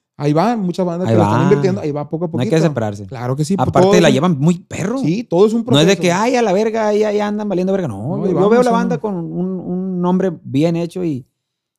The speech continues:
Speaker 2: y de respeto, o sea, no, no se ve como que cualquier cosa,
Speaker 1: Nomás
Speaker 2: ¿no?
Speaker 1: falta echarle, eh, seguir con el, con el hilito que llevábamos,
Speaker 2: Seguirle.
Speaker 1: porque se rompió en ese tiempo.
Speaker 2: Porque andaban preocupados por lo otro.
Speaker 1: Exactamente.
Speaker 2: Pero síganle ahora en lo que se, de ver,
Speaker 1: Exactamente.
Speaker 2: de, en la materia prima y ahí va a haber.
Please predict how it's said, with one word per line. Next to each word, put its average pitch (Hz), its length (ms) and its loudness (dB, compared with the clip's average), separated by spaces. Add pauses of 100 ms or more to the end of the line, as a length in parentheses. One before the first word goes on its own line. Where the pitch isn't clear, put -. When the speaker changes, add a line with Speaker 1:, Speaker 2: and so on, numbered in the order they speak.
(120)
Speaker 2:
y 131 120 -2
de 131 100 2
respeto, 117 460 -8
o 165 40 -4
sea, 151 280 -6
no, 127 120 -10
no 135 120 -8
se 143 100 -4
ve 139 100 -2
como 139 220 -6
que 117 100 -12
cualquier 107 300 -8
cosa, 165 160 -6
Speaker 1:
Nomás 175 240 0
Speaker 2:
¿no? - 60 -8
Speaker 1:
falta 208 500 2
echarle, 180 540 0
eh, 160 160 0
seguir 151 420 0
con 196 220 0
el, 156 180 0
con 160 160 -2
el 143 100 2
hilito 143 280 2
que 185 120 0
llevábamos, 143 340 2
Speaker 2:
Seguirle. 117 220 4
Speaker 1:
porque - 140 4
se 180 140 4
rompió 156 320 0
en 180 80 0
ese 190 140 0
tiempo. 185 300 -2
Speaker 2:
Porque 156 180 2
andaban 147 180 4
preocupados 156 340 -2
por 127 100 2
lo 131 80 2
otro. 143 120 -4
Speaker 1:
Exactamente. 131 400 -10
Speaker 2:
Pero 139 240 0
síganle 170 340 4
ahora 160 160 4
en 180 80 0
lo 143 140 -2
que 123 120 -4
se, 110 100 -6
de 117 280 -4
ver, 117 140 0
Speaker 1:
Exactamente. 117 300 -6
Speaker 2:
de, 117 60 -8
en 117 60 -2
la 113 80 -2
materia 135 300 -2
prima 196 340 0
y 120 60 0
ahí 117 80 0
va 131 80 2
a - 20 2
haber. 107 300 -2